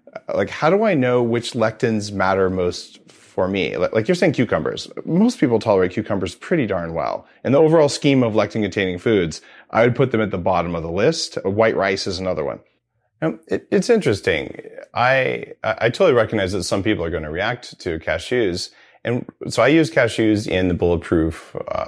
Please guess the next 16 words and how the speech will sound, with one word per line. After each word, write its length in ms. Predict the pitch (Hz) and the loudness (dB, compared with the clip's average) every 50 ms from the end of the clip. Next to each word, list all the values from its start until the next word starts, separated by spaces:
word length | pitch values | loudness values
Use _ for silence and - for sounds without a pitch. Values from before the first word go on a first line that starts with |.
| - - | -6 -6
uh, 100 | 82 82 | -6 -6
collagen 500 | - - - 87 85 85 78 87 80 78 | -2 0 2 2 2 0 0 -2 -2 0
protein 280 | 90 87 82 78 82 76 | 0 0 0 0 -2 -2
bars 320 | 71 62 58 69 82 - | 0 0 0 0 -2 -4
'cause 220 | - - 85 78 - | -6 -4 -4 -4 -2
you 200 | - 73 85 78 | -2 -2 -4 -2
basically 340 | - - 87 82 - - 82 | 0 0 0 0 0 -2 0
need 220 | 82 80 80 80 | 0 0 2 2
a, 280 | 80 76 73 73 - - | 2 0 0 0 -2 -2
a 120 | - 78 | -4 -4
binding 420 | 78 76 76 73 76 78 76 76 71 | -2 0 0 0 0 -2 -4 -4 -4
agent. 460 | 62 73 71 71 78 69 71 - 50 | -4 -4 -4 -4 -4 -4 -4 -6 -6
And 380 | 50 60 76 76 73 76 - - _ _ _ _ _ _ _ _ - | -4 -4 -4 -4 -4 -6 -8 -12 _ _ _ _ _ _ _ _ -2
I 120 | 104 113 | 0 2
looked 440 | 120 123 117 123 151 175 165 - - | 2 2 2 2 2 2 2 0 0
at 340 | 113 92 92 95 - - | 0 2 2 0 -2 -4